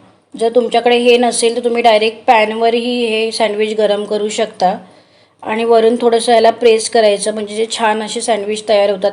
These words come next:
पॅनवर. मी अशा प्रकारे दोन्ही बाजूनी बटर लावून घेतलं आहे. आता आपल्याला यामध्ये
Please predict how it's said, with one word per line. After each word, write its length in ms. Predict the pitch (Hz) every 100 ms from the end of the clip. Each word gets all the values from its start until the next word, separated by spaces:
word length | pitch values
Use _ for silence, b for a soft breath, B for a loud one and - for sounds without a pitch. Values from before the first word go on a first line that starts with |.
| -
पॅनवर. 440 | 196 180 175 185 185 - _ _ _ _ _ _ _ - - _ _ - _ _ _ - - - -
मी 200 | 233 226
अशा 280 | 226 220 226
प्रकारे 420 | 220 214 214 202
दोन्ही 360 | 214 220 214 226
बाजूनी 360 | 233 220 220 220
बटर 300 | 214 202 214
लावून 300 | 208 202 208
घेतलं 340 | 208 190 202
आहे. 340 | 190 170 175 220 - _ _ _ _ - -
आता 240 | 190 190
आपल्याला 440 | 214 214 220 208 196 240 - _ _ _ _ _ _ _ _ _ _ _ -
यामध्ये 640 | 220 214 214 208 196 208